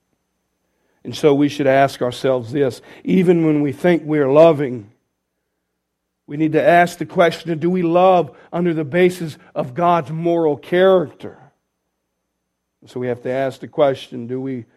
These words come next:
uh, do we love with patience? Do we love with mercy? Do we love with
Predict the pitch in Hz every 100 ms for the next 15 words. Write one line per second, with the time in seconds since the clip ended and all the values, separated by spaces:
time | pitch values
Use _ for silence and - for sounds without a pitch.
0 | _ _ 123 117 135 135 143 139 139 127
1 | - 123 117 - - _ _ _ _ _
2 | _ _ _ _ _ _ _ _ - 156
3 | 151 143 160 170 160 135 151 - _ _
4 | 143 170 165 160 156 92 98 101 _ _
5 | _ _ _ _ _ _ - 165 160 151
6 | 175 175 175 151 147 127